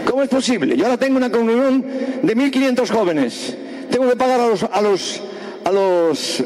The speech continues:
hoteles, ¿eh? ochocientos cincuenta mil euros. Los chicos no llevan nada, apenas dan cien mil, me dejan setecientos mil euros de, de deuda. ¿Quién lo paga? No tenemos un duro,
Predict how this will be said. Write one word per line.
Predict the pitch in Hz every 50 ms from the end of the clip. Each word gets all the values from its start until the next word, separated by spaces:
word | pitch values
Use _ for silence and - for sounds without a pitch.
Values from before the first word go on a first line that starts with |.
| -
hoteles, | 196 247 240 285 330 320 320 302 269 - - - - - - - - - - - - -
¿eh? | - 262 311 262 202 - - - - - - - - - - - - - - - - - - -
ochocientos | 196 196 - 214 190 - 262 311 311 285 277 269 - 285 277 226
cincuenta | - - - 254 233 226 226 254 233 226 220 202 220 220
mil | 247 277 262
euros. | 254 226 190 170 160 139 120 - - - - - - - - - - - - - - - - -
Los | 359 403 -
chicos | - - 311 294 254 302 269
no | 262 277 262
llevan | 240 302 285 285 262 247
nada, | 277 294 311 285 254 196 - - - - - - - -
apenas | - 190 - 285 285 294 277
dan | 277 285 269 226
cien | 240 247 240 254
mil, | 302 320 294 233 - - - - - - -
me | - 190 233
dejan | 277 269 247 294 285
setecientos | - 247 254 240 240 196 175 240 240 240 220 226 226
mil | 240 294 277 277 277 254 - - - - - - - -
euros | - 247 277 269 254 254 233 202 190
de, | 214 233 226 214 208 220
de | 226 - 269 277 - 202 226
deuda. | 262 302 302 277 262 240 202 160 139 - - - - - - - - - - -
¿Quién | - 285 349 294
lo | 262
paga? | - 135 123 110 104 90 - - - - - - - - - - - - - - - - - - - -
No | 202 226
tenemos | - 247 233 220 220 208 -
un | 202 202 208
duro, | 254 254 190 143 - -